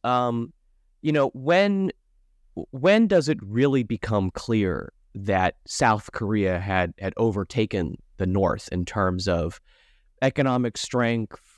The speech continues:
cultural pow-, whatever, whatever, whatever success metric you wanna use? Um, when did it really become clear, I think, to everybody that South Korea had overtaken or, or had very clearly beaten the North?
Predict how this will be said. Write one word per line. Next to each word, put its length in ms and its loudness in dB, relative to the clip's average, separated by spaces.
cultural 480 0
pow-, 220 -2
whatever, 380 0
whatever, 360 0
whatever 420 2
success 480 0
metric 380 -2
you 80 0
wanna 260 0
use? 460 -2
Um, 460 -2
when 340 2
did 140 -2
it 120 -2
really 260 2
become 320 -4
clear, 440 -2
I 80 -2
think, 200 -4
to 60 0
everybody 440 0
that 320 -2
South 380 -2
Korea 320 -2
had 200 0
overtaken 720 -4
or, 180 -2
or 100 2
had 220 -2
very 180 2
clearly 480 2
beaten 280 4
the 60 0
North? 480 -2